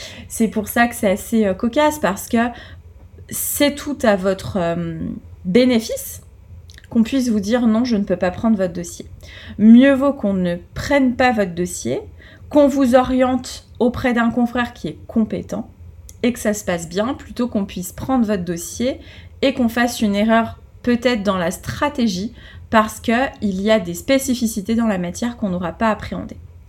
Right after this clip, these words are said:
Donc la première des choses, à mon sens, c'est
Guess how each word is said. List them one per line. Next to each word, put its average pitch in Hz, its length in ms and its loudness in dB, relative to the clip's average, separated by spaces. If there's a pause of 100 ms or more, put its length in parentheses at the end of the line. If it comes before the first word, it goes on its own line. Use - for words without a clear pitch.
(340)
Donc 214 160 2
la 226 120 6
première 285 460 2
des 233 140 2
choses, 262 320 -2
à 269 100 4
mon 233 220 4
sens, 262 320 -2
c'est 247 440 -4